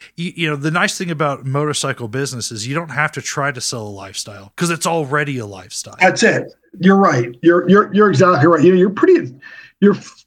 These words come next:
Speaker 2: pretty insightful. There's a few of the things you've picked up have been really spot on. And I haven't looked at the business that way, uh, before, but you're right.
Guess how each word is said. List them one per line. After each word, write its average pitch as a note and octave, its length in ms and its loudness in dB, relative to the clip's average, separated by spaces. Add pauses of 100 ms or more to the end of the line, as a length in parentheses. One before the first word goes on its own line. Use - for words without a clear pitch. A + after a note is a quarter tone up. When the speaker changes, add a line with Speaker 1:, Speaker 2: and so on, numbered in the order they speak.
(140)
Speaker 2:
pretty D4 200 6
insightful. D3+ 800 0
There's D3+ 200 2
a B2+ 60 0
few C#4 140 8
of A#3 40 4
the F3 60 4
things E3+ 260 4
you've C3+ 200 2
picked - 280 -2
up D3 200 4
have B2 80 4
been C3 220 4
really D3+ 380 6
spot D3 440 2
on. B2+ 340 4 (340)
And F3 80 4
I F3+ 100 4
haven't A3 180 4
looked G3+ 180 4
at E3 60 4
the D3+ 80 4
business F3+ 380 2
that G#3+ 180 -2
way, G#3 340 2 (120)
uh, G3+ 400 2
before, G#3 440 2
but D#3+ 220 2
you're E3 100 4
right. C3+ 340 0